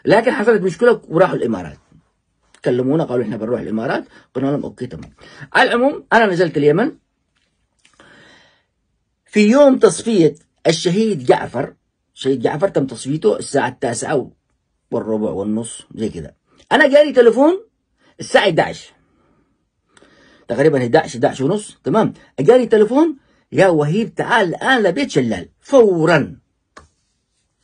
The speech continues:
أنا طبعًا غسلت كده على مهلي، أموري طيبة، تمام، أحب أخرج كده على رواقة، يعني.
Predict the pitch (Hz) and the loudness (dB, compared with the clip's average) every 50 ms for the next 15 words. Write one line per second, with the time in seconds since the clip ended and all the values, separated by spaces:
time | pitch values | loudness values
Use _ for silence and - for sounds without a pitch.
0 | _ _ _ _ _ - - - - _ _ - - - _ _ _ - - - | _ _ _ _ _ -20 -20 -20 -20 _ _ -20 -20 -20 _ _ _ -2 2 2
1 | 208 240 - 196 - - - 139 202 277 - - - 131 127 - - 120 127 135 | 2 2 2 0 -2 -2 -2 -2 -4 -6 -6 -8 -10 -10 -10 -8 -6 -6 -6 -4
2 | - 117 127 107 107 107 - 104 110 107 113 127 110 76 98 104 110 104 82 - | -4 -6 -6 -4 -6 -8 -8 -8 -8 -6 -6 -6 -6 -4 -4 -6 -6 -6 -8 -8
3 | - 87 101 113 131 123 - _ - 101 123 175 175 - - - _ _ _ _ | -10 -10 -6 -6 -6 -6 -8 _ -12 -6 -4 -2 -2 -2 -6 -8 _ _ _ _
4 | _ _ _ _ _ _ - _ _ _ - - - 151 120 110 107 127 120 117 | _ _ _ _ _ _ -20 _ _ _ -16 -10 -10 -8 -6 -6 -6 -6 -8 -8
5 | 110 120 117 107 101 101 98 98 107 101 - - 90 - - - - | -6 -6 -6 -6 -6 -8 -6 -6 -6 -8 -8 -12 -16 -20 -20 -20 -20